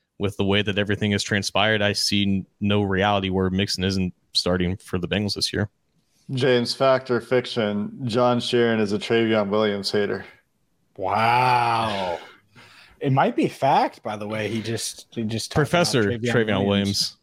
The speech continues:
Speaker 3: Yeah, Professor Trayveon Williams. F-, how about this? Fact or fiction, the Bengals address running back between now and the start of the regular season, and I don't mean cut someone on their team.
Speaker 1: Hmm.
Speaker 3: There we go.
Speaker 1: <sighs>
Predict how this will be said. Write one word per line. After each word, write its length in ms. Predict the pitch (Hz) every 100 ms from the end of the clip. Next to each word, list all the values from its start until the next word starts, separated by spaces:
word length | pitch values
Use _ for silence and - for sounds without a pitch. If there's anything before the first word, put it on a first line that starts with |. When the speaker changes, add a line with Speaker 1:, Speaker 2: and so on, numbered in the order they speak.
| _ _ _ _ _ -
Speaker 3:
Yeah, 240 | 180 131
Professor 480 | - 107 143 139 143
Trayveon 520 | - 131 131 127 123
Williams. 340 | 123 123 123 - - -
F-, 140 | - - _
how 80 | 185
about 180 | 220 185
this? 240 | 117 - - _
Fact 320 | - 190 196
or 80 | 180
fiction, 500 | 175 165 151 131 123
the 180 | 120 131
Bengals 480 | 107 135 143 139 117
address 640 | 117 98 117 123 127 - -
running 400 | 117 117 113 110
back 460 | 95 92 92 - _ _ _ _ _
between 380 | 113 - 120 107
now 240 | 104 101
and 100 | 101
the 40 | 95
start 280 | - 101
of 80 | 98
the 100 | 95
regular 320 | 95 92 92
season, 380 | 90 104 92 95
and 100 | 98
I 80 | 110
don't 200 | 113 113
mean 200 | 113 104
cut 240 | - 110
someone 300 | - 101 98
on 160 | 90 92
their 140 | 87
team. 260 | - 80 78 _ _ _ _ _ _
Speaker 1:
Hmm. 320 | - 98 92 78 - - _ _ _ _ _ _ _ _ -
Speaker 3:
There 200 | 95 90
we 100 | 85
go. 200 | 78
Speaker 1:
<sighs> 40 | 71